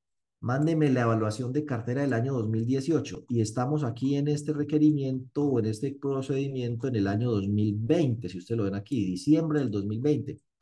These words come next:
Porque la superintendencia, recuerde, se le puede devolver a uno solo tres años, dos mil veinte, diecinueve, dos mil veinte, diecinueve, dieciocho.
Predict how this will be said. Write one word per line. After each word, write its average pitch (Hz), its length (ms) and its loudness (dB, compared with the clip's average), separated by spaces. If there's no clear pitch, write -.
Porque 180 200 -2
la 196 120 0
superintendencia, 185 1040 -2
recuerde, 151 580 2
se 143 120 -6
le 104 120 0
puede 113 220 0
devolver 107 340 2
a 110 60 0
uno 143 200 -2
solo 95 400 -6
tres 117 300 0
años, 110 400 -2
dos 101 140 0
mil 110 100 2
veinte, 113 240 0
diecinueve, 104 720 0
dos 101 160 -2
mil 101 160 4
veinte, 110 440 4
diecinueve, 101 640 0
dieciocho. 92 520 -4